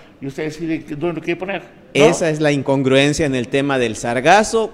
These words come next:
Speaker 2: Cuando ves que el sector privado limpia sus playas, funciona la inversión.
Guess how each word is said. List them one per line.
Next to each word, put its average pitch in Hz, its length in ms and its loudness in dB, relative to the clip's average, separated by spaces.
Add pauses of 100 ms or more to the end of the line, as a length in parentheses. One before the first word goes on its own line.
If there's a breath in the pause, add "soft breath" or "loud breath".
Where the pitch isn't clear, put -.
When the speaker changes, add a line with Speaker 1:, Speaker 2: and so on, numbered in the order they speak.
Speaker 2:
Cuando 135 560 0
ves 180 320 2
que - 80 -4
el 147 80 0
sector 147 460 -4
privado 123 440 -2
limpia 127 440 -4
sus - 220 -14
playas, 247 760 0 (280)
funciona 147 720 0
la 131 120 2
inversión. 110 680 -4